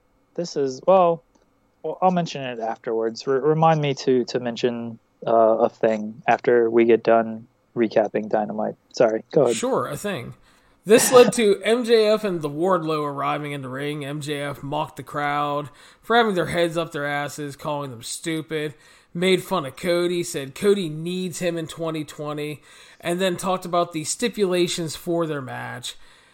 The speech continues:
Speaker 2: He will face him at Revolution, but if Cody touches him before then, there will never be a match. Um, the match will take place if Cody beats an opponent of his choosing, which will be the Wardlow, apparently in a steel cage match.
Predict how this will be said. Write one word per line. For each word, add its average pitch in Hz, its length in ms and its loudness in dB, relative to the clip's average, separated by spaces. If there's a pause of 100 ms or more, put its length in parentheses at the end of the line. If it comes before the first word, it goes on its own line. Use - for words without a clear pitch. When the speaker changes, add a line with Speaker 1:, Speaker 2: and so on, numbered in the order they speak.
(160)
Speaker 2:
He 233 240 -2
will 214 260 8
face 185 360 -2
him 180 80 -2
at 156 100 -2
Revolution, 156 800 -6
but 139 240 -8 (420)
if - 200 -8
Cody 208 340 2
touches 190 420 -2
him 185 140 -4
before 180 400 -2
then, 175 300 -2
there 156 140 -4
will 139 140 -8
never 180 360 0
be 151 180 -2
a 139 60 -4
match. 131 560 -10 (840)
Um, 151 380 0
the 156 80 -6
match 190 340 0
will 202 140 -2
take 190 320 -4
place 170 340 -2
if 160 140 -14
Cody 180 300 -2
beats 180 260 -8
an 156 80 -8
opponent 180 400 -6
of 156 100 -4
his 147 160 -10
choosing, 196 520 -6
which 165 200 -6
will 170 120 -4
be 175 160 -4
the 147 160 -8
Wardlow, 170 720 -4
apparently 170 480 -6
in 156 80 -6
a 139 100 -10
steel 220 380 -4
cage 180 440 -4
match. 131 460 -12